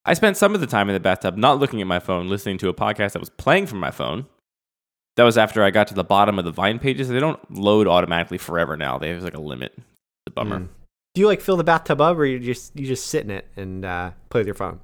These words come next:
Speaker 1: Oh, yeah, no, I,
Speaker 2: I'm
Speaker 1: I
Speaker 2: just
Speaker 1: just, I fill it with
Speaker 2: imagining <laughs> you,
Speaker 1: sand,
Speaker 2: you fully
Speaker 1: actually.
Speaker 2: clothed,
Speaker 1: Um,
Speaker 2: no water at all, just playing with your phone,
Speaker 1: I fill it with
Speaker 2: watching Vine
Speaker 1: sand, and I
Speaker 2: videos.
Speaker 1: put on my favorite
Speaker 2: <laughs>
Speaker 1: onesie, and then I sit in my sandy tub.
Speaker 2: <laughs>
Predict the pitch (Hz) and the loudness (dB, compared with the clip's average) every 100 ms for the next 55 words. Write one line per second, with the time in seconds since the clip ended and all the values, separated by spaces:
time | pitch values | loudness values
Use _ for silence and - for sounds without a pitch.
0 | - - 175 156 135 120 131 143 139 139 | -4 4 6 6 6 6 4 4 4 6
1 | 156 120 196 143 107 202 208 220 220 196 | 6 8 6 6 4 4 6 6 6 6
2 | 208 185 170 170 - 98 95 190 208 190 | 6 6 4 0 -2 0 4 4 6 6
3 | 180 165 156 147 135 127 113 - 143 - | 4 4 2 2 2 0 -4 -10 -8 -2
4 | 143 127 123 - 110 104 104 120 151 147 | -2 -2 -6 -6 -8 -8 -6 0 2 2
5 | 127 127 104 95 101 104 98 98 101 - | 2 2 2 2 -2 -4 0 2 2 2
6 | 107 104 98 107 104 110 107 104 98 90 | 0 2 0 0 0 2 2 4 4 2
7 | 90 - _ _ 98 95 92 98 - 90 | -2 -12 _ _ -6 -4 -4 -4 -4 -2
8 | 101 104 202 104 - 135 151 - - - | 0 2 2 4 2 4 4 2 -4 -10
9 | _ _ - - - - | _ _ -18 -18 -14 -12